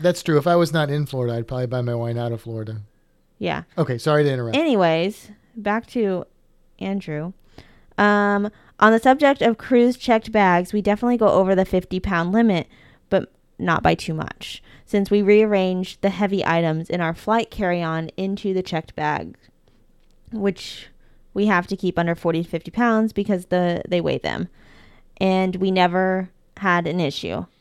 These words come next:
Speaker 2: This gives us room for the wine and makes the cruise carry-on lighter since we have to haul them around until the room is ready.
Speaker 1: Okay, that makes sense. And yeah, I, I know it said that with the rules, but I've never seen a scale. But I don't know. I, I don't,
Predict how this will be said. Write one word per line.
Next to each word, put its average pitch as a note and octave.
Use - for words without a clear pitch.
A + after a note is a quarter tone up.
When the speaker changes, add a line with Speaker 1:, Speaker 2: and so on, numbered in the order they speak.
Speaker 2:
This G#3+
gives A3+
us G3
room G3+
for A3
the G#3
wine E3
and F3+
makes F3
the F#3
cruise G3
carry-on F3+
lighter G3
since F3+
we F#3
have E3+
to F3+
haul E3
them E3
around D#3
until D3+
the D#3
room C#3
is -
ready. -
Speaker 1:
Okay, F3
that G#3+
makes G#3
sense. D3+
And F3+
yeah, G3+
I, G#3
I G3
know C#4
it A#3+
said B3
that F#3
with E3+
the F3
rules, G3+
but E3
I've C4+
never F#3+
seen E3+
a C#3
scale. E3
But G3+
I F#3+
don't D#3+
know. A#2+
I, D#3
I F#3
don't, G3+